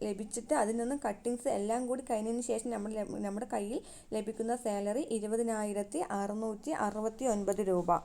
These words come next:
ഇനി അടുത്ത് നമുക്ക് നോക്കാം പ്രൊമോഷൻ സാധ്യത കൂടിയ ഡിപ്പാർട്ട്മെൻറ്റുകൾ ഏതെല്ലാമെന്ന്. കോടതി, റവന്യൂ, ടെക്നിക്കൽ എഡ്യൂക്കേഷൻ, ലോട്ടറി, സഹകരണം, പി ഡബ്ല്യു ഡി,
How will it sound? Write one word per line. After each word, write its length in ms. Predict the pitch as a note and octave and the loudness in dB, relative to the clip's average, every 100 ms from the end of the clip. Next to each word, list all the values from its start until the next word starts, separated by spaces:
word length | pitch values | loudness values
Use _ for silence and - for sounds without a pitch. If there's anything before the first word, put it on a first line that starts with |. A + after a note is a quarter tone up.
| - - - - - - - - | -4 -20 -20 -20 -20 -20 -12 2
ഇനി 200 | A3+ C4 | 6 8
അടുത്ത് 260 | C#4 B3+ C4 | 8 8 4
നമുക്ക് 220 | A#3+ B3+ | 4 6
നോക്കാം 300 | A#3 A#3 C#4+ - | 6 8 6 8
പ്രൊമോഷൻ 520 | A3+ A3+ A#3 B3 C#4+ | 8 8 6 6 4
സാധ്യത 400 | D#4 C4+ B3 B3+ | 8 8 8 4
കൂടിയ 500 | C4 A#3+ A#3+ A#3+ C#4 | 4 4 4 8 6
ഡിപ്പാർട്ട്മെൻറ്റുകൾ 720 | B3 A3 A3 A3+ A3+ G#3+ G#3+ | 6 6 4 4 0 4 6
ഏതെല്ലാമെന്ന്. 680 | G3 F#3+ F#3+ F#3 F3+ E3+ - - - - - - - - - - | 6 6 6 6 4 2 0 -4 -18 -20 -20 -20 -20 -20 -12 -6
കോടതി, 600 | - A3 G#3+ A3 G#3+ A3+ D#4+ - - - - - G#3 | 8 10 10 8 4 2 0 -2 -14 -20 -10 0 6
റവന്യൂ, 520 | G3+ G3 G3+ G3+ A3 A4+ - - - - - - | 6 6 4 4 4 2 0 -16 -20 -20 -2 2
ടെക്നിക്കൽ 460 | A3+ A#3 A3+ A#3 A#3+ | 4 4 4 4 4
എഡ്യൂക്കേഷൻ, 680 | G#3+ G3 G3+ - G3 F#3+ A#3+ G4 - - - - - | 2 -2 -4 0 2 4 2 2 -4 -20 -20 -20 0
ലോട്ടറി, 680 | A3+ G#3+ G#3 G#3+ G#3+ G#3 A#3+ A4+ - - - - - | 8 10 10 8 6 6 4 0 -6 -20 -20 -10 6
സഹകരണം, 760 | A3+ G#3+ A3+ G#3 G3 G3+ A#3+ A#4 - - - - - - - - | 8 10 8 8 6 4 2 -2 -8 -20 -20 -20 -20 -14 -10 0
പി 120 | B3 B3 | 4 8
ഡബ്ല്യു 480 | A#3+ G#3+ G3 G3+ G3+ | 10 10 10 4 4
ഡി, 180 | G3+ | 4